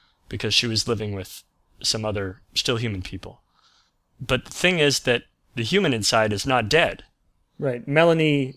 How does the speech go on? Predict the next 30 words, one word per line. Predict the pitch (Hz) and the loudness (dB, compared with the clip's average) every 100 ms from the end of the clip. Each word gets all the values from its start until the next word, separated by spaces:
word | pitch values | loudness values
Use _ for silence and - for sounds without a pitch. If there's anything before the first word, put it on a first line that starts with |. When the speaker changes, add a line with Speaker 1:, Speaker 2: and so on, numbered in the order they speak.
| - | -4
Speaker 2:
has | 131 135 127 | 2 2 2
not | 139 131 | 2 2
actually, | 131 - 131 120 117 113 - _ _ _ _ _ _ - | 2 0 0 0 0 -2 -10 _ _ _ _ _ _ 0
yeah, | 139 110 - | 2 2 -2
has | 127 | -2
not | 135 131 120 | 2 2 6
died | 127 123 | 6 6
in | 120 | 4
Speaker 1:
Left | 135 - | 2 2
the | |
Speaker 2:
the | |
same | 120 | 4
Speaker 1:
building. | 143 120 117 | 4 4 0
Speaker 2:
way | 107 _ - _ _ _ _ - | -6 _ -20 _ _ _ _ -6
as | 127 117 110 - - | 0 0 0 -4 -10
most | 160 139 131 117 - | -4 2 2 0 -4
seem | 120 113 | -6 -6
to. | 120 135 _ - _ _ _ - - _ _ _ | -8 -10 _ -20 _ _ _ -20 -20 _ _ _
Speaker 1:
So | - 151 143 - _ - | 0 2 2 -2 _ 0
let's, | 160 - - | 2 2 2
let's | 151 - | 0 2
talk | - 151 151 | 4 4 4
about | 139 123 - - - | 4 4 0 -10 -2
the | 120 120 | 0 6
alien | 131 127 113 101 - | 6 6 2 -4 -6
as, | 107 104 95 - - _ _ _ - | -4 -2 0 0 -2 _ _ _ -6
uh, | 110 107 107 - | -2 0 -2 -6
an | 117 | -8
Italian | 104 135 131 120 | -2 2 2 2
wayfarer, | 127 156 170 175 214 196 | 2 2 0 0 -2 -6